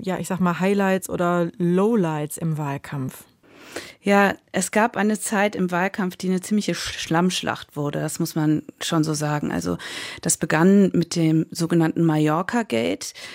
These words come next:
Speaker 2: Da musste ja fünf Wa-, Wochen vor der Wahl die Umweltministerin Ursula Hein-Esser von der C D U zurücktreten, weil sie während der Flut vergangenes Jahr auf Mallorca war und über diesen Mallorca-Aufenthalt, ich sag's mal vorsichtig, im Untersuchungsausschuss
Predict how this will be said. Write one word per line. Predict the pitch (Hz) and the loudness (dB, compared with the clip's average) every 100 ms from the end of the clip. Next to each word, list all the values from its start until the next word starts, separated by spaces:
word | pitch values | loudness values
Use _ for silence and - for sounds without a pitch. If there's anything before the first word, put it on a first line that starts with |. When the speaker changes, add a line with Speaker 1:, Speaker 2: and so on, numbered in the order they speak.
| - | -6
Speaker 2:
Da | 170 | 0
musste | 175 185 - | 0 0 -2
ja | 170 | -2
fünf | - 220 - | 0 -2 0
Wa-, | 190 196 - | 0 0 0
Wochen | 185 185 196 | 0 0 -4
vor | - 190 | -2 0
der | 185 | 0
Wahl | 165 175 185 | -2 -2 -2
die | 175 165 165 - _ _ | -4 -4 -4 -6 _ _
Umweltministerin | 180 208 226 214 214 220 220 214 202 | 0 2 2 2 0 0 -2 -2 -2
Ursula | 175 175 170 | -2 0 0
Hein-Esser | 165 160 180 180 208 | 0 0 -2 -2 -2
von | 190 | 0
der | 175 | 0
C | - | -2
D | 180 - | -4 -4
U | 208 | -4
zurücktreten, | - 214 214 - 214 214 - - - - | -2 -2 -2 -2 0 0 -4 -12 -16 -4
weil | 180 175 | 0 2
sie | 175 | 2
während | 175 196 202 | 2 4 4
der | 196 185 | 2 -2
Flut | - 247 240 | 2 2 2
vergangenes | 190 180 175 175 170 | -2 0 0 0 -2
Jahr | 185 180 | -4 -4
auf | - | -2
Mallorca | 165 165 202 233 202 | 0 2 2 2 2
war | 208 202 - - - - | 0 -2 -8 -20 -20 -12
und | - 175 | -8 -6
über | - 180 170 | -4 -2 -2
diesen | 190 185 175 170 165 - | -2 2 2 2 0 -2
Mallorca-Aufenthalt, | 175 170 190 185 - 170 180 - 170 175 - - - - | 0 2 2 0 0 -2 -4 -2 -4 -4 -14 -20 -20 -10
ich | 180 | -4
sag's | 180 - | -2 0
mal | 185 | 0
vorsichtig, | - 190 202 202 - 180 180 - | 2 2 4 2 -2 -4 -4 -2
im | 170 | -2
Untersuchungsausschuss | 170 180 175 196 196 - 170 - 190 180 | 0 -2 -4 -2 -2 0 -2 0 -2 -2